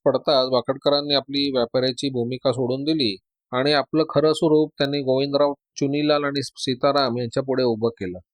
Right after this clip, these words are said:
आपल्या गोदामात शिरलेली मंडळी व्यापारी नसून सीआयडी पार्टी हे समजताच गोविंदराम, चुनीलाल आणि सीताराम हादरले आणि त्यांच्या हातापायांना कंप सुटला. पुढे साऱ्याच गोष्टी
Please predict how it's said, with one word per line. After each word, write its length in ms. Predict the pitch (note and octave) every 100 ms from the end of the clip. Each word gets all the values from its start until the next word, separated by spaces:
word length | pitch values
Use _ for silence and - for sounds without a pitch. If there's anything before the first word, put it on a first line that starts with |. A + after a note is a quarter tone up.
| _ _ _ _ _
आपल्या 280 | - - F3+
गोदामात 440 | F3 D#3+ D#3+ E3 E3+
शिरलेली 400 | - E3+ D#3+ E3 E3
मंडळी 360 | D3+ D3 D#3+
व्यापारी 360 | D#3 C3 C#3+ C#3+
नसून 380 | D3+ D3 F3 D#3
सीआयडी 420 | B2+ C#3 C3 C#3+ D3+
पार्टी 320 | C3 C3+ D3+
हे 80 | C#3
समजताच 640 | C3 C3+ C3+ - D3 A#2+ A#2+
गोविंदराम, 720 | B2 B2+ D3 D3+ C#3 A#2+ B2+ -
चुनीलाल 440 | C3+ B2 C3+ C#3+
आणि 140 | C3+ C3
सीताराम 480 | - A#2 C3 B2+ A2
हादरले 420 | G#2 G#2+ G2+ F2+ - _ _ _
आणि 200 | - D3
त्यांच्या 380 | D#3 C#3 C3 D#3 D#3 -
हातापायांना 680 | - B2 D3+ C#3+ C3+ D3+ C3 B2+ C#3
कंप 260 | - A#2+ C3
सुटला. 400 | C3 A2+ - F2 - _ _ _ _ _ _ _ -
पुढे 220 | D#3+ F3+
साऱ्याच 340 | E3+ D3+ D#3+ E3+
गोष्टी 380 | D#3+ D3+ -